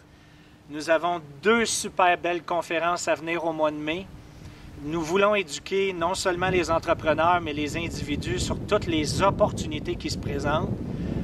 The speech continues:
à travers les analyses fondamentales que nous avons faites des différents projets à fort potentiel.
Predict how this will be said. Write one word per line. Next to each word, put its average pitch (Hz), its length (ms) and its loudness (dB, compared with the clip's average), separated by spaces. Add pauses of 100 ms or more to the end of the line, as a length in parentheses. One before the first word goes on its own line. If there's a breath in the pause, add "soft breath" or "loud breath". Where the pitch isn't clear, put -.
(120 loud breath)
à 147 80 -4
travers 170 340 4
les 170 200 0
analyses 170 400 0
fondamentales 160 720 0
que - 80 -6
nous 147 240 -4
avons 151 280 0
faites 175 260 -2
des 143 100 0
différents 156 460 2
projets 160 360 2
à 165 120 6
fort - 260 0
potentiel. 151 880 -2